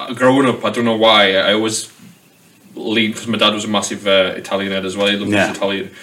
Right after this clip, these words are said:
Speaker 1: Um, when I listened to the tapes, for whatever reason, I always loved Chris Baker's selection of tunes.
Speaker 2: Yeah,
Speaker 1: It was always
Speaker 2: he
Speaker 1: a,
Speaker 2: was,
Speaker 1: he was always
Speaker 2: yeah,
Speaker 1: a
Speaker 2: I know
Speaker 1: favourite
Speaker 2: what
Speaker 1: of
Speaker 2: you
Speaker 1: mine as a
Speaker 2: mean.
Speaker 1: kid.
Speaker 2: Yeah.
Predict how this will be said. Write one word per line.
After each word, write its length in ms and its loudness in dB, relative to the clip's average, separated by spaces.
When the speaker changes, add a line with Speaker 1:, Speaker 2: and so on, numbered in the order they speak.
Speaker 1:
Um, 480 2
when 100 -2
I 80 2
listened 360 0
to 40 -8
the 80 -4
tapes, 340 0
for 120 -4
whatever 200 4
reason, 360 2
I 60 2
always 280 2
loved 440 -2
Chris 240 -4
Baker's 480 -2
selection 600 -4
of 80 -6
tunes. 120 0
Speaker 2:
Yeah, 720 8
Speaker 1:
It 20 4
was 60 2
always 140 2
Speaker 2:
he 60 8
Speaker 1:
a, 60 8
Speaker 2:
was, 400 2
Speaker 1:
he 80 0
was 120 2
always 160 4
Speaker 2:
yeah, 140 6
Speaker 1:
a 40 4
Speaker 2:
I 40 -2
know 60 -4
Speaker 1:
favourite 260 4
Speaker 2:
what 100 4
Speaker 1:
of 60 0
Speaker 2:
you 60 2
Speaker 1:
mine 100 2
as 80 2
a 40 0
Speaker 2:
mean. 100 -2
Speaker 1:
kid. 220 -6
Speaker 2:
Yeah. 360 2